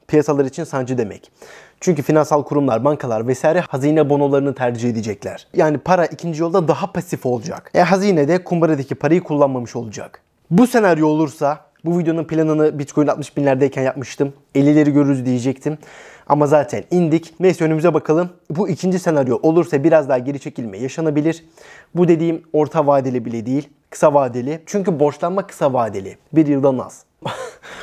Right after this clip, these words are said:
Ondan sonra o borcun ödemesi geldiğinde yapılacak şey faizleri indirmek. Bu yüzden eğer A B D hükümeti ikinci yolu tercih ederse ellilere gelip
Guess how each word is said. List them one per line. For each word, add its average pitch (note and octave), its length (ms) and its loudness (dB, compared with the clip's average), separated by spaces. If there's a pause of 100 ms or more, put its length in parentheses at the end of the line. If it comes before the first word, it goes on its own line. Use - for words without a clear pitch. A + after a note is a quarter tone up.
Ondan D3+ 240 2
sonra D3 220 -2
o C#3+ 160 0
borcun C#3 280 0
ödemesi C#3 380 -2
geldiğinde B2 420 2
yapılacak C3+ 500 0
şey E3+ 240 -2
faizleri C3+ 440 -2
indirmek. B2 600 -6
Bu F3+ 120 4
yüzden B2 320 -2 (100)
eğer C3+ 380 0 (160)
A C#3 200 0
B D3 120 2
D D3+ 80 4
hükümeti C3+ 540 -6
ikinci D#3+ 360 -2
yolu C3+ 220 4
tercih A#2+ 340 0 (180)
ederse D#3 600 0 (520)
ellilere F3+ 480 2
gelip D#3+ 460 0